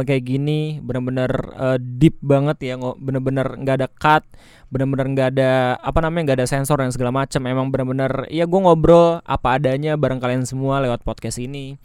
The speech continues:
Kalian juga bisa ngerjain sesuatu yang lain karena podcast gue juga hanya suara, nggak, nggak ada visual. Jadi lu juga bisa ngelakuin suatu hal yang mungkin aja berguna gitu.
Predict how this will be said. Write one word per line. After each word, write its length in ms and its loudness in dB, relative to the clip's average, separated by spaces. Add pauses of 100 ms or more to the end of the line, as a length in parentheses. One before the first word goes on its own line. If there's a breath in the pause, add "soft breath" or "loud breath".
(400 loud breath)
Kalian 160 -4
juga 160 2
bisa 160 0
ngerjain 320 -2
sesuatu 400 -2
yang 160 -2
lain 400 0
karena 160 -2
podcast 400 -4
gue 160 2
juga 580 0
hanya 220 -4
suara, 800 -2
nggak, 480 -8
nggak 240 -4
ada 80 -2
visual. 560 -2
Jadi 240 -2
lu 80 0
juga 160 -2
bisa 240 -4
ngelakuin 320 -6
suatu 240 -6
hal 180 0
yang 140 -4
mungkin 160 -8
aja 240 -2
berguna 560 -2
gitu. 320 -6